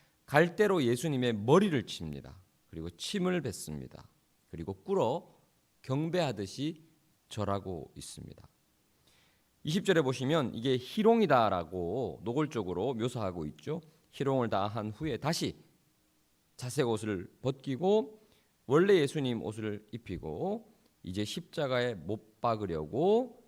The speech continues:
십자가 지우고 끌고 나가고 있습니다. 뿐만 아닙니다. 십자가에 달리신 이후에도 이십육 절에 보시면 죄패를 씁니다.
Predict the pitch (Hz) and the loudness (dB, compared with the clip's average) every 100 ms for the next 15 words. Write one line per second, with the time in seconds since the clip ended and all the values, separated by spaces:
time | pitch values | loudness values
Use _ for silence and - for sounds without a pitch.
0 | _ _ - 151 165 139 127 - 160 160 | _ _ -12 -4 -2 0 -2 -4 -2 -2
1 | 139 110 151 208 214 - _ _ 175 160 | -2 -2 2 0 0 -18 _ _ -2 0
2 | 156 165 175 - _ _ _ - 85 95 | 0 -2 -4 -10 _ _ _ -12 -8 -6
3 | 95 87 78 60 - 73 - 73 62 - | -8 -10 -12 -12 -16 -12 -12 -12 -14 -18
4 | 95 _ _ _ _ _ _ _ _ _ | -20 _ _ _ _ _ _ _ _ _
5 | _ _ - 180 185 127 143 160 120 151 | _ _ -2 2 4 4 2 2 2 0
6 | 190 - _ - 175 - 196 180 160 151 | -4 -16 _ -14 -14 -2 2 2 4 2
7 | 135 160 127 - - 123 180 - 131 101 | 4 2 2 -2 -4 0 0 -2 -2 -2
8 | 139 185 131 92 87 120 214 214 - _ | -2 0 0 0 -2 0 -2 -4 -16 _
9 | _ _ _ - - 151 180 143 147 143 | _ _ _ -12 -6 -2 0 0 0 0
10 | 104 101 123 175 95 - _ _ _ _ | 0 -2 -2 0 -2 -8 _ _ _ _
11 | _ _ _ _ _ _ _ - 156 156 | _ _ _ _ _ _ _ 0 2 2
12 | 160 220 196 135 107 98 87 - | 0 2 2 0 -6 -6 -6 -8